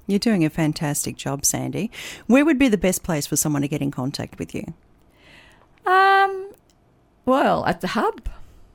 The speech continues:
Speaker 1: Yep. So,
Speaker 2: Yeah.
Speaker 1: uh, th-,
Speaker 2: At
Speaker 1: via the website?
Speaker 2: Yes, via our website,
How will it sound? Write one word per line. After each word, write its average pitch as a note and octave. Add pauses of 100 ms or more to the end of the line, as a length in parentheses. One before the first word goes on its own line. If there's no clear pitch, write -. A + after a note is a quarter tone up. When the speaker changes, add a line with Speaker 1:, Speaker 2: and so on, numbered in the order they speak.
Speaker 1:
Yep. D3+
So, E3
Speaker 2:
Yeah. D#3
Speaker 1:
uh, D3+
th-, -
Speaker 2:
At -
Speaker 1:
via D#3
the F3
website? C4 (240)
Speaker 2:
Yes, G#3+
via F#3+ (140)
our G3+
website, A3